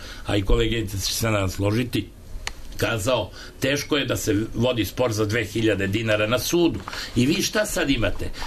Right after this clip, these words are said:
Vi imate obesmišljavanje dobrih zakonskih rešenja u Zakonu o zaštiti potrošača kroz sektorske zakone, kroz Zakon o parničnom postupku. Vi imate formulu jedan koji ne možete da vozite na makadamu.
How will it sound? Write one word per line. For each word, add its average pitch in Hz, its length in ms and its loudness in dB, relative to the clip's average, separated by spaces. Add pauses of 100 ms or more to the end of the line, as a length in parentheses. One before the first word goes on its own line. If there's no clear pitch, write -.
Vi 123 120 4
imate - 440 2
obesmišljavanje 139 1160 0
dobrih 180 440 0
zakonskih 151 680 4
rešenja 120 560 0 (260)
u 120 100 2
Zakonu 127 440 0
o 107 60 0
zaštiti 104 380 0
potrošača 165 800 0 (360)
kroz 208 300 2
sektorske 196 840 -2
zakone, 165 600 0
kroz 190 240 0
Zakon 160 320 0
o 123 60 0
parničnom 113 520 -2
postupku. 175 640 0 (280)
Vi 123 140 0
imate 196 300 0
formulu 160 460 2
jedan 147 300 2
koji 113 180 0
ne 131 100 2
možete 135 260 0
da 104 100 0
vozite 110 340 0
na 110 100 2
makadamu. 85 520 -2